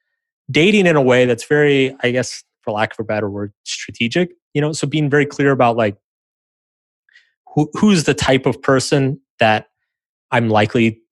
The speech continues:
to enjoy being in a long-term relationship with? Um, who are the people who are interested in a long-term relationship? Like, knowing what, what type of,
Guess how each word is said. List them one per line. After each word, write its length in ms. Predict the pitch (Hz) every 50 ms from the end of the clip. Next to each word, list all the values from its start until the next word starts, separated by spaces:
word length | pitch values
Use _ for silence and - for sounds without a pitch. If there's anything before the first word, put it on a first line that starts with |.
| -
to 120 | - 123 113
enjoy 320 | 107 107 113 107 104 104
being 160 | 104 113 110
in 60 | 110 107
a 40 |
long-term 400 | 107 107 107 107 104 - 120 113
relationship 540 | 110 104 107 107 104 - 113 107 - 113 107 110
with? 280 | 110 107 104 104 - _ _ _ - _ _ _ _ _ -
Um, 420 | 123 110 107 104 101 101 110 - _ _ _ _ _ _ -
who 120 | - 165
are 20 | 147
the 80 | 135
people 280 | 117 139 139 - 131 117
who 80 | 123 117
are 120 | 110 107
interested 440 | - 123 - - 139 - - 143 131
in 80 | 123
a 80 | 123 120
long-term 420 | 117 117 117 117 - - 117 110
relationship? 560 | 107 104 107 104 104 - 120 - - 113 - 113
Like, 120 | 101 -
knowing 540 | 120 117 120 120 120 120 117 117 110 104 107 -
what, 240 | 113 113 113 - -
what 380 | - 123 123 131 139 135 - -
type 320 | - - 113 113 110 -
of, 280 | 123 113 110 107 -